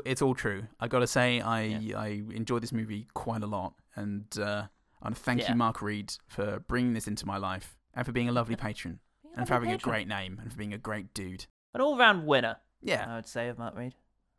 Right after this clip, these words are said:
Speaker 2: it seems to me.
Speaker 1: I, I, I, it's what I can gather anyway, it's what I can ascertain.
Speaker 2: Oh, absolutely. No
Speaker 1: Yeah.
Speaker 2: reason to suspect otherwise. Anyone, anything else from, uh, the wonderful, glistening, sexual O G T, no matter what me-,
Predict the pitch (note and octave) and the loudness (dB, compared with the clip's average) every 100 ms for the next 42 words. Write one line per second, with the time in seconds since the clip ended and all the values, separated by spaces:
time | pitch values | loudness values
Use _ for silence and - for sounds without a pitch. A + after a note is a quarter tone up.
0 | _ _ B2+ A#2+ B2+ C3 - - - - | _ _ -14 -12 -8 -8 -8 -6 0 2
1 | - C#3+ A#2+ _ _ - - A2 A2+ A2 | 2 0 -2 _ _ -14 -2 -2 -2 -4
2 | G2+ A2+ A#2 G#2 - A2+ G2 F#2+ - - | -2 0 0 -2 -2 -4 -4 -6 -6 -4
3 | A2+ C3+ _ _ _ _ _ _ D#4+ F#4+ | -4 -6 _ _ _ _ _ _ -8 -8
4 | _ - D3+ A3 D3 C3 D3 C3+ - - | _ -8 -4 -4 -2 -2 -4 -8 -18 -10
5 | - - C3 D#3+ - - _ _ - - | -4 0 0 -2 -4 -8 _ _ -6 4
6 | F#3+ G3+ - G3 G3 G3+ G#3 E4 - - | 6 6 4 0 2 2 2 2 -4 2
7 | G3 F#3 F#3 F#3 F3+ F3+ F3+ F3 - - | 2 4 4 6 4 2 0 0 -2 -14
8 | - D3+ F#3 C4 G#3 - C#3 - D#3 G3+ | -16 0 8 8 8 0 -2 0 2 2
9 | G#3+ D3+ B2 - - - - - C#3+ B2 | 0 -4 -4 -4 -4 -4 -6 -4 -2 2
10 | C#3+ D#3 D3+ C#3+ F3+ C3 C3 E3 F#3 F#3 | 0 0 -4 -2 -2 -2 0 0 0 -2
11 | G#3+ A#3+ - - D#3 D3+ | 6 8 8 2 -2 0